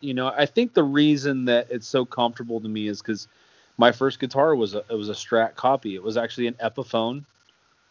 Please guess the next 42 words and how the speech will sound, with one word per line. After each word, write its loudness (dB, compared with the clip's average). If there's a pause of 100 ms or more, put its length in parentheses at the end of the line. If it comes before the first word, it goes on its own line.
(320)
uh, -2
a 2
red 4
one 0
with -6
a 2
white -2
pick -4
guard, -2 (240)
and -8
that -6
was -4
my 0
first -4
guitar. 4
I 6
was 2
thirteen -2
when -4
I -6
got 0
it, 0 (280)
and, -6
uh, 4 (760)
you 0
know, 4
I 4
played 4
that 4 (200)
guitar 2
for -2 (440)
two -2
years, 0
and -6
then -4
the -4
next -4
guitar 4
I 4
got 4
was -4
a, -4